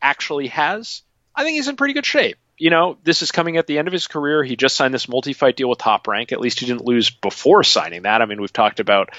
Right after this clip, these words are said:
you know, other fighters who've ended up in that situation. Um,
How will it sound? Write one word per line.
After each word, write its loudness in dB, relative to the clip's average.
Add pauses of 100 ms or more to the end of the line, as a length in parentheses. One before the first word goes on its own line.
(240)
you -2
know, 2
other 4
fighters 2
who've -6
ended -2
up 0
in -14
that -6
situation. -8 (440)
Um, 0